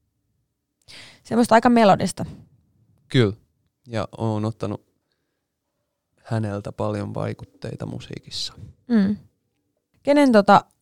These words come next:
Speaker 1: artistin sä haluaisit sun fiitiksi, tai kenen, kenen artistin biisissä sä haluaisit fiitata, jos sä voisit päättää?
Speaker 2: No Rinno olisi aika kova fiitti.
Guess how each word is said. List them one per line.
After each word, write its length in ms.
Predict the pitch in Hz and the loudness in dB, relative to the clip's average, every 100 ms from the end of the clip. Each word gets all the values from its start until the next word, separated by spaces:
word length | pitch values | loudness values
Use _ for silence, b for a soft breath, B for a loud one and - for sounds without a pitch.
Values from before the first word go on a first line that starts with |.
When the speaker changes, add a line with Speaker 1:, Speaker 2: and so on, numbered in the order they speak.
| _ - | _ 0
Speaker 1:
artistin 680 | 214 196 196 - 185 160 - _ _ _ _ | 2 2 -2 -2 -2 -4 -10 _ _ _ _
sä 120 | - 185 | 0 2
haluaisit 380 | 190 185 180 | 4 2 -2
sun 300 | - 175 - - | -6 -6 -8 -12
fiitiksi, 500 | - 180 - 180 - | -10 -8 -6 -8 -4
tai 200 | - 175 | -2 0
kenen, 320 | 180 190 175 - - _ | 0 -2 -2 -8 -18 _
kenen 200 | 208 180 | -4 0
artistin 420 | 175 185 - 180 | -2 -4 -8 -6
biisissä 320 | - - - | -6 -6 -6
sä 100 | - | -4
haluaisit 400 | 180 185 180 - _ - | -2 -2 -4 -12 _ -10
fiitata, 320 | 185 - - | -8 -8 -8
jos 160 | 190 | -10
sä 80 | - | -8
voisit 200 | - 185 - | -10 -10 -12
päättää? 380 | - 185 - - - _ _ _ _ _ _ _ _ _ _ _ - | -16 -16 -20 -20 -20 _ _ _ _ _ _ _ _ _ _ _ -8
Speaker 2:
No 180 | 127 131 | -2 0
Rinno 340 | 151 131 101 | 0 0 -2
olisi 160 | 98 117 | -4 -4
aika 180 | 107 - | -6 -6
kova 240 | - 117 101 | -2 -2 -2
fiitti. 540 | - 107 101 _ 120 | -4 -6 -6 _ -20